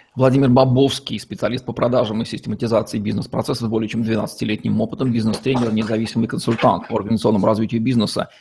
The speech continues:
решению сложных вопросов и бизнес-проблем, собственник компании Би ту би Consulting, директор представительства в Северо-Западном федеральном округе российского ай ти-интегратора. Очень интересная тема. У нас сегодня, честно говоря, впервые этот ракурс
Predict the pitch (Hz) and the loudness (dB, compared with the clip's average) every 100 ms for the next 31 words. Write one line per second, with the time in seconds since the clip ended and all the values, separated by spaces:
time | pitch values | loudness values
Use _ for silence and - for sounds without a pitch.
0 | _ 120 120 127 107 110 117 117 180 - | _ -4 -2 -2 -2 -2 -2 0 -2 -6
1 | - 107 104 98 107 117 120 123 147 151 | -4 -4 -4 -4 -4 2 2 4 4 4
2 | 170 143 - - - - 156 131 131 117 | 4 2 -4 -16 -18 -2 0 4 4 6
3 | 117 104 107 107 104 110 107 107 110 113 | 4 6 6 6 6 2 2 4 4 2
4 | 202 143 123 113 113 117 101 110 117 113 | 2 2 4 4 4 0 -2 -4 -2 -4
5 | 104 104 - 107 107 104 104 95 110 104 | -6 -12 -4 -2 0 -2 -6 -6 -2 0
6 | 104 120 135 127 127 - _ _ _ 120 | 0 -2 -2 0 0 -4 _ _ _ -2
7 | 113 110 95 104 98 101 - 101 - _ | -2 -4 -6 0 0 0 -6 -8 -8 _
8 | _ 113 104 - 107 113 82 62 50 - | _ -4 -4 -2 2 4 2 0 -8 -12
9 | _ _ _ _ 160 139 113 113 110 117 | _ _ _ _ 2 4 4 2 4 4
10 | 110 - 107 101 - 175 170 147 117 - | 2 2 -2 -2 -2 -2 0 0 0 -6
11 | - 117 - 117 113 123 117 107 - 151 | -6 -4 0 0 0 -2 -2 -2 0 4
12 | 139 127 143 147 120 101 - 113 113 107 | 4 4 4 6 4 2 0 2 4 2
13 | 95 - | -4 -8